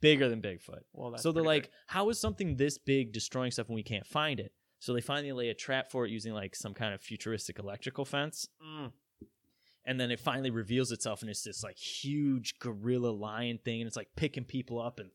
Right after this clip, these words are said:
Speaker 1: throwing 'em.
Speaker 2: Oh, okay. See, this is the part I actually remember.
Speaker 1: Yeah.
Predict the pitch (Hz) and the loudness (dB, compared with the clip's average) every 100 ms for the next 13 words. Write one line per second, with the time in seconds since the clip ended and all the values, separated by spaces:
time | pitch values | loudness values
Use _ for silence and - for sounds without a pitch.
0 | - 120 127 127 123 120 117 120 _ 151 | -8 -2 0 0 0 -2 -4 -8 _ -2
1 | 170 185 175 151 123 - 175 214 196 170 | 2 4 2 0 -4 0 2 0 2 2
2 | 160 139 135 143 120 120 127 127 123 120 | 4 2 0 -4 -4 -4 -2 -4 -4 -4
3 | 131 | -6